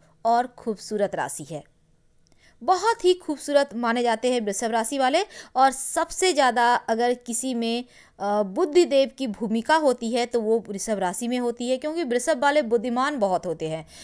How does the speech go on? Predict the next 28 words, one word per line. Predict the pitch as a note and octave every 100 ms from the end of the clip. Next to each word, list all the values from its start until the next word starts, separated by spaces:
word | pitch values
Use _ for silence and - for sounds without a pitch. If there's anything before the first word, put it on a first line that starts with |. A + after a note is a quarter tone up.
| - F#3+
बहुत | C4+ D#4+ G#4 G4+
ही | D#4+ E4 D#4+ A#3+
आत्मविश्वासी, | C4 E4 C#4 A3+ - A3+ G#3 C4 C4+ D4
साहसी | - C4+ B3+ D#4+ - C#4+ D4 - _ -
और | A3+
धनवान | F3 G#3+ G3 G#3+ D4+
होने | D4 B3+ A3+
के | G#3+ F#3
साथ | B3 C4 D4
साथ | B3+ A#3 B3 - - _
इनका | F4 F4+ E4 D#4+ -
एक | C#4 C#4+ -
नकारात्मक | A#3+ A3+ G#3 G#3+ C4 C#4 -
पक्ष | B3 B3 B3+
भी | C#4 C4+
है | C4 D4 - -
और | A#3+ A3
वो | A3+ D4+
है | D4+ C4 -
इनका | A3 G3 G#3
जिद्दी | F#3 F#3 D3+ F3
होना। | E3+ C#3 G#2+ - _ - - _ -
आज | D4 F#4
हम | G#4 F#4+
बात | F#4 F#4+
कर | F#4+ F#4+
रहे | F#4+ F#4+
हैं | G4+